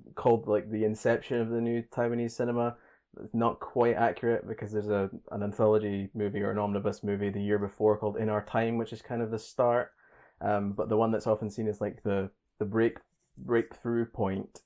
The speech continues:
is, um, the film they're showing, which is called The Sandwich Man, which is, uh, an omnibus movie of, um, uh, three films, one of which is directed by Hou Hsiao-hsien, so he is, like, <laughs> you know, again, uh, present at the festival in some way.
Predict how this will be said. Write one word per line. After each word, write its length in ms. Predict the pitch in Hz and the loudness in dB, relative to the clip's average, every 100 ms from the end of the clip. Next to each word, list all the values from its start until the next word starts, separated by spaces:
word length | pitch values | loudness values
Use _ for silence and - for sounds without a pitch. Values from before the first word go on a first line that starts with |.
| - | -4
is, 580 | 101 98 98 101 - - | -2 -2 -4 -8 -14 -6
um, 220 | 104 101 | -4 -2
the 60 | 101 | -2
film 220 | 110 104 | -2 0
they're 120 | 104 | 0
showing, 280 | - 110 101 | 0 0 0
which 160 | 104 | -4
is 60 | 104 | -6
called 160 | 104 101 | -8 -6
The 40 | |
Sandwich 380 | 117 117 110 107 | -2 0 0 0
Man, 320 | 95 95 98 - _ _ _ - | -2 -4 -8 -14 _ _ _ -4
which 280 | 107 - | -4 -2
is, 180 | 107 98 | -4 -2
uh, 280 | 101 98 98 | -2 -2 -2
an 100 | - | -2
omnibus 400 | 104 104 101 98 | -2 -2 -2 -4
movie 460 | 110 104 101 98 92 _ _ _ _ | -2 0 0 -4 -6 _ _ _ _
of, 380 | - 101 98 98 - | -4 -2 -2 -6 -4
um, 480 | 101 98 98 98 101 _ _ _ _ _ _ _ - - | -2 0 -2 -4 -8 _ _ _ _ _ _ _ -20 -6
uh, 120 | 117 | -4
three 240 | 110 147 147 | -2 -2 -2
films, 440 | 131 110 104 104 - | 2 2 2 -4 -6
one 240 | 113 120 | 0 2
of 140 | 120 | 2
which 200 | 117 110 | -2 0
is 160 | 143 135 | 0 2
directed 320 | 120 113 - | 4 2 2
by 140 | 107 104 | 0 2
Hou 80 | |
Hsiao-hsien, 520 | 107 104 98 104 98 101 | 2 0 0 -2 -2 -4
so 160 | 110 | -2
he 200 | 101 110 | -2 0
is, 180 | 107 101 - | -2 -4 -4
like, 180 | - - - | -4 -6 -18
<laughs> 120 | 135 | -8
you 100 | 127 | -6
know, 160 | 110 104 - 110 | -4 -6 -6 -8
again, 460 | - 110 104 101 98 - | -6 -2 0 0 -4 -8
uh, 120 | 101 | -6
present 420 | 92 - 104 104 98 | -6 2 2 2 -2
at 60 | |
the 60 | 98 | -4
festival 400 | 104 101 107 101 | -4 -4 -4 -4
in 100 | 98 | -4
some 160 | 107 | -4
way. 240 | 101 101 | -2 -2